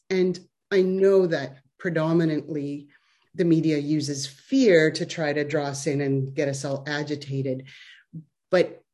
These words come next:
um, what I'm trying to do is find underneath what is the response to the fear in this article. And what I noticed this week is I saw two different, um, videos.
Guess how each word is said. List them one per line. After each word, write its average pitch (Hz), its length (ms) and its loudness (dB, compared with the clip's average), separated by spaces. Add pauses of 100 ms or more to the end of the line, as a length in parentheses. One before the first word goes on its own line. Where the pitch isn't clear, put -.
(840)
um, 165 360 -2
what 180 200 0
I'm 170 160 2
trying 226 320 0
to 247 100 -2
do 185 180 -2
is 165 220 -6
find 170 560 -2 (160)
underneath 180 800 2
what 196 240 -2
is 240 180 -4
the 190 160 0
response 170 880 -4 (500)
to 254 220 4
the 226 120 6
fear 143 560 -2 (180)
in 175 260 6
this 156 340 0
article. 143 540 -8 (600)
And 175 340 2
what 190 160 0
I 175 80 4
noticed 240 500 2
this 156 220 -2
week 156 380 -6
is 147 480 -2 (720)
I 185 40 0
saw 175 180 0
two 254 280 -2
different, 208 680 -4 (180)
um, 147 520 -6 (140)
videos. 143 520 -4